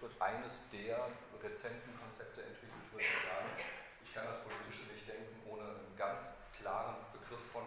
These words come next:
Konflikt, der jetzt auch keiner mehr zwischen Individuen ist, ähm, da drin zu haben. Ähm, und ich habe jetzt genau die Konstellation gewählt, weil es diese schöne Dokumentation eines Gesprächs zwischen den beiden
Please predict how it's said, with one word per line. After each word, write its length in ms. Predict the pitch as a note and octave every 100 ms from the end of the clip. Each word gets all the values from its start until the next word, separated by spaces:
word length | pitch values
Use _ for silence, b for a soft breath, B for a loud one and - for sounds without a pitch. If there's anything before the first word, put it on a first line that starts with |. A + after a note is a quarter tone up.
| G#2
Konflikt, 400 | F#2+ - A#2+ -
der 100 | G#2+
jetzt 180 | G#2+ G2+
auch 120 | - -
keiner 180 | - G#2+
mehr 120 | G2+
zwischen 240 | G2 - -
Individuen 440 | F#2 F#2+ - D#2+ -
ist, 180 | - - - - - - -
ähm, 160 | E2+ E2 D#2 D2+ - - - - - - - - - -
da 160 | -
drin 240 | - G2 F#2+ - - - -
zu 180 | - G2+ F2
haben. 240 | F2 F#2 - - B B B B B B -
Ähm, 320 | A2+ A#2 A#2 A2+
und 80 |
ich 120 | A2+ -
habe 200 | A2+ A#2
jetzt 160 | A2+
genau 200 | A2 A2 A2
die 160 | A2+
Konstellation 560 | C#3 - - - - A2
gewählt, 320 | G2 G#2 A2+
weil 120 | G#2+
es 120 | G2+
diese 180 | - -
schöne 300 | - - G#2+ G#2
Dokumentation 840 | G#2 G#2+ F#2+ F#2+ F#2+ - G2+ G#2
eines 200 | F#2 F#2
Gesprächs 480 | - - F2+ - -
zwischen 200 | - E2
den 160 | D#2+
beiden 240 | D#2+ E2